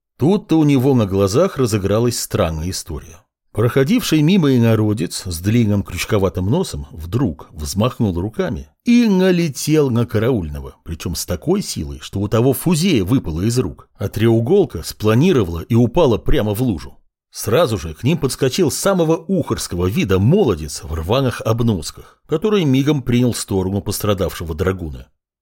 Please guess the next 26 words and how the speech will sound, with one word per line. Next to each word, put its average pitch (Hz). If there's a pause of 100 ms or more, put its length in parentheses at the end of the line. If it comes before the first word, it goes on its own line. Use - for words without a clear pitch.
(140)
"А 139
ну, 180
нерусь, 151
чего 220
служивого 143
обижаешь?" 98 (440)
Да 98
нельзя 104
оскорблённый 90
купец, 143
к -
тому 101
же 87
распознавший 90
в 76
оборванце 90
того, 104
кто -
его 80
толкнул 113
на 80
солдата, 104 (100)
разом 104
вскипел. 85 (260)
Восточная -
кровь, 101